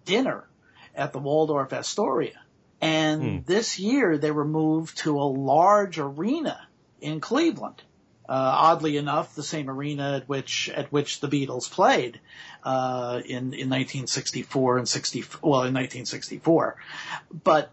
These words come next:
Speaker 1: Steve, maybe, you know, maybe you can kind of fill in the blanks, uh, on this.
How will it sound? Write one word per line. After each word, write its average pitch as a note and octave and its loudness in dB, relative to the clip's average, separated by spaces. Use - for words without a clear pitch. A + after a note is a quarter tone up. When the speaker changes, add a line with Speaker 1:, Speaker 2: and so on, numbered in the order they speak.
Speaker 1:
Steve, B3 -2
maybe, G#3 -4
you E3+ -2
know, D3+ 0
maybe D3+ -4
you D#3+ -2
can C#3+ -6
kind D3 -2
of C3+ -8
fill D#3+ -2
in C#3+ -2
the C3+ -6
blanks, F#3 -2
uh, C3 -2
on C3 0
this. C3 -4